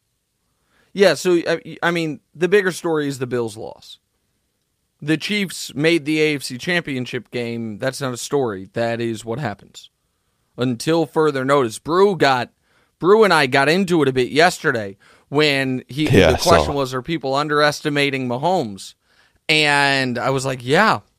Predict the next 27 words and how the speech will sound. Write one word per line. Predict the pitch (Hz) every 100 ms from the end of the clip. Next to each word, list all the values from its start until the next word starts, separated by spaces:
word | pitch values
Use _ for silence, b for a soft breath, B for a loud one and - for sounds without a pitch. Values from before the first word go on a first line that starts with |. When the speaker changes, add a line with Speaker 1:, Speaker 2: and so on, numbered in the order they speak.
| _ _ _ _ _ _ _
Speaker 1:
And | 151
he | 170
was | 160
like, | 180 185
"It's | 208 -
not | 262 262
underestimating | 240 226 214 226 214 196 196 160 151
him | 156 156 b b b
to | 208 196 127 _ _
not | 165 208 226 -
pick | 220 208
him | 202
to | 180 135 -
win | 156 240
the | 214
Super | - 254 214 208
Bowl | 175
every | 156 147 131
year. | 104 - b b
No | 151 196 262
one | 269 254 208
wins | 220 233 165
the | 190
Super | - 269 220
Bowl | 180 160 143
every | 131 127
year." | 107